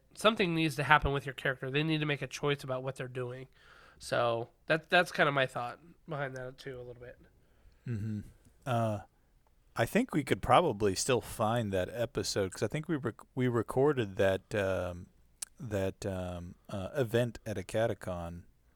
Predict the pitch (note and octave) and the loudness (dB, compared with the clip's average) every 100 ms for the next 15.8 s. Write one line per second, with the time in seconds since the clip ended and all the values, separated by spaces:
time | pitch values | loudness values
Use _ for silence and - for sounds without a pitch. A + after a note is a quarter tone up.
0 | _ _ A#2+ G2 A#2+ B2 D3+ F#2+ F#2+ G2 | _ _ -10 -2 2 2 2 0 -2 -4
1 | G2 G2 A2+ F#2+ - F#2 F2+ - D3 D3 | -4 -4 -4 -4 -4 -4 -6 -4 -2 0
2 | C3+ C3 C3 A#2 G#2 F#2+ G#2+ F#2+ F2 - | 2 2 2 0 0 -2 -2 -2 -6 -6
3 | A2 F#2 F2+ F2+ F2+ _ _ - - - | -6 -6 -8 -8 -10 _ _ -20 -20 -20
4 | - _ _ _ _ - G2 D3 C#3 - | -20 _ _ _ _ 0 2 2 0 -2
5 | A2 G2+ F#2 - - - A2 C#3+ E3+ E3+ | 0 0 -2 -6 -16 2 4 4 4 8
6 | D#3 D#3+ - C3+ - B2+ A#2+ A2+ D3 D3 | 8 8 6 4 6 2 2 0 -2 -2
7 | - B2 A#2+ - - A#2 G#2 - A#2+ G#2 | 0 0 0 -2 0 0 0 0 0 4
8 | A2 G#2 - A2+ G2+ - A#2+ G#2+ A2 A2 | 2 2 -2 -2 -2 -2 -6 0 0 0
9 | - A2+ G#2+ G2 F2+ - G#2 G2+ G#2 F#2+ | -4 -2 0 -2 -4 -4 -2 -2 -2 -6
10 | G2+ G2 F#2 - F#2 F#2 F#2 F2+ - F#2+ | -2 -2 -2 -2 0 0 -2 -4 -4 -4
11 | F#2 E2+ - C3+ E2+ F#2 F2+ E2+ F#2+ E2+ | -4 -6 -6 -8 -8 -6 -8 -6 -6 -4
12 | F2+ - F#2 - F#2 F2 - - - B2 | -6 -6 -10 -8 -8 -8 -12 -14 -6 -4
13 | A2 - A2 G2 F#2+ - - C#3+ B2 F#2+ | -4 -6 -4 -2 -2 -2 -6 -6 -2 -2
14 | F2+ F2+ F2 F2 F2 F2 - F2+ - - | -2 -4 -4 -4 -4 -8 -12 -12 -12 -12
15 | F2 F2 - - A2+ - G#2+ G#2+ | -10 -12 -12 -12 -12 -10 -10 -10